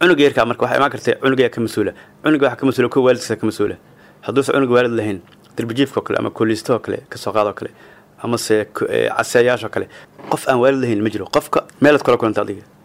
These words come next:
Hadduu isku ligto, maamulaha ka mas-uula. Darbigaas oo ka toos tooso, maqaayadda uu ka liflifto ninka iska laha ka mas-uula. Horta qofku ma badhacdo ee dadku iska eeday mugta. Cunuggaan wax, wax, wax waan waaye, cid kaa yeelaysaa ma jirto. Qof kasta haddii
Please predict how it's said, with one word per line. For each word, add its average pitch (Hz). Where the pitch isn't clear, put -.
Hadduu 139
isku -
ligto, 156
maamulaha 123
ka -
mas-uula. 98
Darbigaas 170
oo 160
ka 180
toos 135
tooso, 117
maqaayadda 135
uu 135
ka -
liflifto 139
ninka 160
iska -
laha 220
ka -
mas-uula. 107
Horta 160
qofku -
ma 190
badhacdo 151
ee 135
dadku 165
iska -
eeday 151
mugta. -
Cunuggaan 170
wax, 175
wax, 180
wax 175
waan 180
waaye, 143
cid -
kaa 151
yeelaysaa 127
ma 117
jirto. 110
Qof 202
kasta -
haddii 143